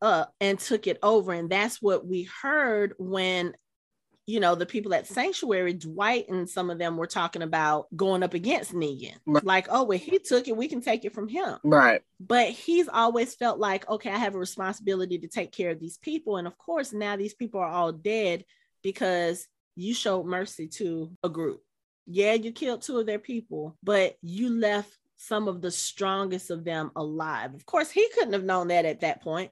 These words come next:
Speaker 2: Right.
Speaker 1: He probably figured it out with Rick, but, uh, of course, without Rick as their leader, what would they have been able to do for him? What do you do? You break down the leader so that the leader is doing what you need to do, and then the rest
Speaker 2: Right.
Speaker 1: of the community will follow.
Speaker 2: That's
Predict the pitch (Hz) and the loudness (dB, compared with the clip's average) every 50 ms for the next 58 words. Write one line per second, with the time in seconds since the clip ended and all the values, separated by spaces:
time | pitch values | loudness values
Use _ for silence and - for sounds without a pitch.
0 | - 302 285 294 - 101 98 - 415 415 403 330 311 269 262 233 262 254 254 262 | 0 6 8 8 8 8 8 6 4 6 6 6 6 6 4 4 4 4 4 2
1 | - _ - 294 254 240 233 220 214 214 202 190 180 185 190 190 180 185 240 294 | -2 _ -2 -2 0 4 6 6 6 6 6 4 4 2 0 0 -2 -2 -2 -2
2 | - - 220 208 202 196 180 - - 196 202 196 196 - _ - 381 403 320 269 | -2 -2 -2 0 0 0 0 0 0 0 0 0 -2 -4 _ 0 2 2 2 2
3 | 233 214 214 208 233 247 285 233 185 185 185 220 247 330 - 262 226 202 196 202 | 0 -2 -2 0 2 2 4 2 2 2 2 2 0 0 0 -2 -4 -2 -2 0
4 | 190 175 175 185 220 277 330 302 226 214 196 175 180 214 _ _ _ _ _ _ | 0 -2 0 0 0 0 2 2 0 0 0 0 -2 -4 _ _ _ _ _ _
5 | _ _ _ - 214 269 403 349 339 254 277 269 311 311 254 220 247 240 226 226 | _ _ _ -6 -2 -2 0 0 0 0 0 2 2 0 0 0 0 2 2 2
6 | 214 202 190 185 208 220 214 - 185 208 262 226 170 - - - - - - 233 | 0 0 0 0 0 0 0 -4 -6 -6 -6 -6 -6 -8 -10 -14 -14 -8 -4 -2
7 | 262 269 240 247 240 247 220 254 240 190 156 151 165 202 233 202 190 220 214 - | -2 -2 -2 -2 -2 -2 0 0 0 0 0 0 -2 -2 -2 2 2 2 2 2
8 | - 196 196 196 185 180 175 165 180 208 262 277 226 202 185 170 165 - - 185 | 0 -2 0 0 0 0 -2 -2 -2 -2 0 0 0 0 0 -2 -2 -4 -4 -4
9 | 180 175 175 165 175 165 180 214 269 262 226 196 185 180 180 175 160 165 170 175 | -2 -2 -4 -4 -4 -2 0 0 2 2 2 2 2 0 -2 -4 -4 -4 -4 -6
10 | - 202 185 170 170 175 - 190 170 180 175 170 170 175 170 170 165 160 143 139 | -6 -6 -6 -6 -6 -8 -6 -2 -2 -2 0 -2 -2 -2 -4 0 2 4 4 4
11 | - - 170 170 - 175 170 160 156 160 160 156 165 165 175 180 - - 208 185 | 2 -2 -6 -6 -6 -8 -8 -6 -6 -6 -6 -6 -6 -6 -8 -6 -6 -4 -4 -4
12 | 107 67 60 - - _ _ _ _ _ _ _ _ _ _ - 107 - - | -4 -6 -10 -12 -16 _ _ _ _ _ _ _ _ _ _ 0 0 0 0